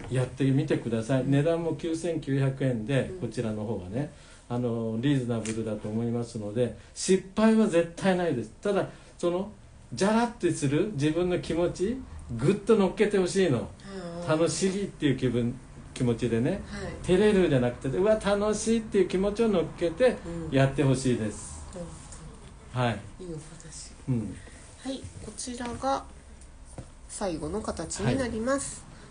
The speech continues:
Speaker 1: はい。
Speaker 2: お袖がちょっとこう、フレアになっており、
Speaker 1: うん、うん。
Speaker 2: き-、切り替えてフレアになっております。
Speaker 1: うん。
Speaker 2: で、ここが、これなんて書いてあるのか、
Speaker 1: うん。
Speaker 2: ちょっと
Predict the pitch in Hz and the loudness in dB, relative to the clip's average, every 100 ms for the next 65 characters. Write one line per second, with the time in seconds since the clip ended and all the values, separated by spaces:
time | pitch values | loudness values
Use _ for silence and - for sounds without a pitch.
0 | - - 262 359 349 339 339 330 330 - | -14 -8 -4 -4 -4 -2 -2 -2 -6 -6
1 | 180 156 147 139 - - 233 262 214 151 | -6 -4 -4 -6 -12 -12 -4 -2 -2 -2
2 | 131 - - 135 - - 139 120 92 - | -6 -6 0 0 0 -4 -4 -2 -4 -8
3 | - 262 269 254 285 202 - 220 214 180 | -12 -8 -8 -2 0 0 -2 -4 -2 -2
4 | 170 139 131 135 - 139 131 120 214 220 | -2 -2 -4 -8 -8 -6 -2 0 0 0
5 | - - - - - - - 262 262 254 | -6 -12 -16 -16 -18 -18 -10 -8 -8 -6
6 | 269 269 294 - - - - 240 311 311 | -4 0 0 0 -8 -14 -10 -6 -6 -8
7 | - 156 - 135 104 - - - - | -8 -8 -4 -2 -2 -4 -10 -10 -10